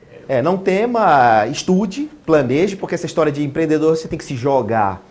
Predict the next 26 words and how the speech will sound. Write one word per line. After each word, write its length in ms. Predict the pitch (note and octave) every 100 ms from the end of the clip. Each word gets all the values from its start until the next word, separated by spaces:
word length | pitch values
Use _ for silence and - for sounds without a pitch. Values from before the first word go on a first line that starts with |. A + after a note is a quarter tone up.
| - - -
e, 420 | A#2+ A#2 A2+ B2
e 40 | C3
correr 280 | C3+ B2+
atrás 580 | C3 - C#3+ F#3 C#3+ - -
é 60 |
meia 260 | C3+ C#3+ F3
verdade, 540 | G#3 F3 A2 G2 F#2+
viu? 140 | F#2 A2
Você 140 | A#2+
tem 180 | - C3+
que 80 | A#2+
estudar 480 | - C3 G#2+ C#3+
muito 460 | F#3 B2 B2+ E3 -
e 20 |
planejar 460 | - D#3+ D3 A2+ E3
muito 420 | A#2 C3+ F#3 - - - _
pra 100 | D3+
poder 300 | D#3 D#3+ C#3+
fazer 560 | D3+ D3 G#2 A2+ C3+ - - _
a 160 | B2+ B2
sua 240 | - C#3+
atividade 500 | C#3 C3+ A#2 A2+ C#3
dar 120 | D3 A3
certo, 500 | - A#2 F#2+ - - - -
né? 120 | A2+ A#2+
Porque 460 | B2+ - C3 -